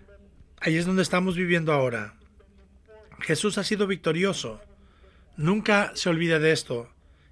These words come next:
Este no es nuestro hogar. Así que, hermanos, todavía estamos aquí. Último versito-, versículo. "Así que, hermanos míos amados, estad firmes y constantes, creciendo en la obra del Señor siempre, sabiendo que vuestro trabajo en el Señor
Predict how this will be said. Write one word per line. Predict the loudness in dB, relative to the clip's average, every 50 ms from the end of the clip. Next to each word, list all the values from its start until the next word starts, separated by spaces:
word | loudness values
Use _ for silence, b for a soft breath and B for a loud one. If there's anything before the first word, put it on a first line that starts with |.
| b _ 2
Este | 2 2 4 4 4 4
no | 4 4 4
es | 4 4 2 0
nuestro | -2 -2 -2 -4 -6 -6
hogar. | -4 -4 -6 -8 -8 -12 -16 -20 -20 _ -20 -20 -20 -20 b b b b b b b b b -20 -20 -20 -20 -20 -20 -20 -20 -8 -2
Así | -2 0 2 2 0 2
que, | 4 6 6
hermanos, | 6 4 2 0 -2 -4 -6 -12 -12 -4
todavía | -2 0 2 4 2 2
estamos | 2 2 0 0 0 -2 -2
aquí. | -4 -4 -6 -6 -6 -6 -10 -14 -20 _ -20 -20 _ -20 -20 -20 -20 -20 -20 -16 -8
Último | -6 -4 -4 -2 0 0
versito-, | 0 0 -2 -4 -4 -4 -4 -4 -4 -6 _ _ -8 -4
versículo. | -2 -2 -2 -2 -4 -4 -2 -2
"Así | 0 0 -2 -4
que, | -2 0 0
hermanos | 0 0 -2 -2 -4 -4 -4
míos | -4 -4 -4 -4 -4
amados, | -6 -6 -6 -6 -8 -8 -10 -12 B B B B B B B
estad | -12 -4 -2 0 0 -2
firmes | -2 0 2 4 4 4 2 0 0 -2 -2 -6
y |
constantes, | -6 -6 -8 -4 -2 -2 -2 -2 -2 -6 -8 -10 -10 -12 -16 -18 -20 -20 -20 B B B B B B B B -6
creciendo | -2 -2 0 2 4 6 6 6 4 4
en | 4 6
la | 6
obra | 6 6 6 4 2
del | 2 2 0 0
Señor | -2 -2 -2 -2 -2 -2
siempre, | -4 -2 0 0 0 0 -2 -8 -10 -10 -12 -14 -20 b b b b b b b
sabiendo | -4 -2 0 0 2 2 2 0 0
que | 0 0
vuestro | 0 0 -2 -2 -4 -4 -4
trabajo | -2 0 0 2 2 0 0 -2 -2
en | -2
el | -2 -4
Señor | -4 -4 -4 -4 -4 -4 -4 -6 -8 -12